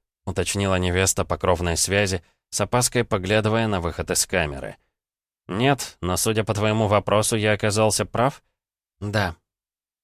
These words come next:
Я дал команду Густаву говорить, и тот меня изрядно удивил. То ли постороннее влияние постепенно сошло на нет, то ли ментатор смог взять себя в руки, но его следующие слова стали принесением вассальной присяги.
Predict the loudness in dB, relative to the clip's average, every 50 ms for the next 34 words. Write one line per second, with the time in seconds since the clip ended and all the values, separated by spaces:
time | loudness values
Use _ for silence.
0 | _ _ -4 -2 0 4 4 4 4 4 2 2 2 2 2 0 0 2 0 0
1 | 0 0 0 0 0 2 2 2 2 2 0 0 -2 -4 -2 -2 -4 -2 -2 -2
2 | -2 0 0 0 0 0 0 0 0 0 0 0 -2 -2 -2 -2 -2 -2 0 0
3 | 0 0 -2 -6 _ _ _ _ _ _ _ -2 0 0 0 0 0 -2 2 2
4 | 2 2 2 0 0 -2 -2 -2 -2 -2 -2 0 0 0 -2 -2 -2 -2 -4 -4
5 | -4 -4 -2 -2 -2 -2 -2 -2 -2 -2 -2 -2 -2 -2 -2 -2 -2 -4 -6 -4
6 | -4 -4 -4 -6 _ _ _ _ _ _ _ -4 -2 0 0 0 0 0 0 0
7 | 0 0 0 -2 0 0 0 -2 -2 -2 -4 -2 -2 -2 0 -2 -4 -2 -2 -2
8 | -2 0 0 0 0 0 -4 -6 -8 _ _ _ _ -10 -6 -4 -4 -2 -2 0
9 | 2 2 2 2 2 0 0 0 0 -2 -2 -2 -2 -2 0 0 0 0 2 2
10 | 2 2 2 0 0 0 -2 -2 -2 -2 -2 -2 -2 -2 -2 -2 -2 -2 -2 -2
11 | -2 -2 -4 -2 -2 0 2 2 2 2 2 0 0 -2 -4 -6 -4 -4 -4 -2
12 | -2 -2 0 -2 -2 -2 -4 -6 -6